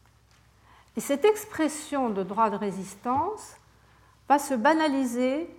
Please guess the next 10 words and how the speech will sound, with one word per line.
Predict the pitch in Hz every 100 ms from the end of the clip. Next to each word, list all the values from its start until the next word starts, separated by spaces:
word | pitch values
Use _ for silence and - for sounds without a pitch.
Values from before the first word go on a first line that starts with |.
| - _ _ _
après | 208 - 359
la | 349
révocation | 240 220 214 208 202 254
de | 233
l'édit | 202 202
de | 202
Nantes, | 208 170 185 - - _ _ _ _ _ _ _
seize | - - 175
cent | 175 - 226
quatre-vingt-cinq, | 175 - 185 190 190 240 180